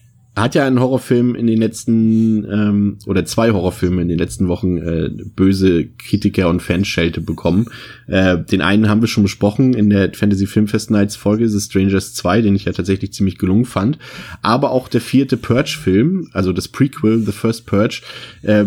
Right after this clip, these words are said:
ist beim Publikum nicht so gut angekommen, äh, und auch bei den Kritikern nicht. Und ich bin ehrlich, ich kann die schlechten Wertungen, Bewertungen nicht wirklich nachvollziehen. Also, äh,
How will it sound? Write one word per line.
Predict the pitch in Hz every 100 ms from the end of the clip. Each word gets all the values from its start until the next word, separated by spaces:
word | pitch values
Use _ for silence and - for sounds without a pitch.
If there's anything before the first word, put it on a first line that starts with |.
| 101
ist | 104 -
beim | 117
Publikum | - 120 120 123 117 113
nicht | 156
so | - 147
gut | 143 -
angekommen, | 110 143 143 151 151 190 208 - - _ -
äh, | 110
und | 107 107
auch | -
bei | 113
den | 107
Kritikern | - 147 127 101
nicht. | 101 135 -
Und | 117
ich | 117 -
bin | 190
ehrlich, | 156 160 170 - _ _ _ _ _ _ _ _ _ _ -
ich | -
kann | 131 127
die | 123
schlechten | - 117 120 107
Wertungen, | 95 107 110 107 - _ _
Bewertungen | 110 101 98 104 101 104
nicht | 104 - -
wirklich | 98 98 -
nachvollziehen. | 92 87 - 80 - 85 107 - - - -
Also, | 92 95 101
äh, | 90